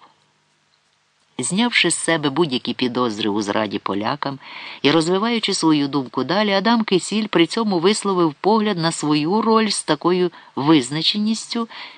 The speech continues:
як ніде ні раніше, ні після того, і саме цьому поглядові він залишився вірним до кінця днів своїх.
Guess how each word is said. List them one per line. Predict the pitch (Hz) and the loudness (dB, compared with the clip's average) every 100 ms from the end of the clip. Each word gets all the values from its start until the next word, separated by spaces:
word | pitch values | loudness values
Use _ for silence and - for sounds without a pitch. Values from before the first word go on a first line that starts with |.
| - | -8
як | - 175 175 | 4 4 4
ніде | 185 196 180 208 | 0 0 2 0
ні | 196 165 | 2 0
раніше, | 156 160 214 214 226 214 - _ _ | 0 2 2 2 2 -2 -6 _ _
ні | 139 156 - | -2 0 2
після | 208 214 214 208 | 0 2 0 0
того, | 208 208 202 208 - - - - | 0 0 -2 -6 -16 -14 -16 -4
і | 151 | -2
саме | - 165 151 | 2 2 2
цьому | 143 127 147 208 | -4 -6 -4 -4
поглядові | - 196 185 185 185 185 - _ - | 0 0 0 -4 -4 -4 -8 _ -2
він | 131 123 | -2 0
залишився | 123 117 113 110 - 107 | -2 0 0 -2 -4 -6
вірним | 101 160 185 185 | 0 0 0 -4
до | 147 | -4
кінця | 95 - 101 131 | -6 -6 -6 -8
днів | 123 92 92 | -8 -10 -12
своїх. | - - - - - | -12 -12 -12 -16 -20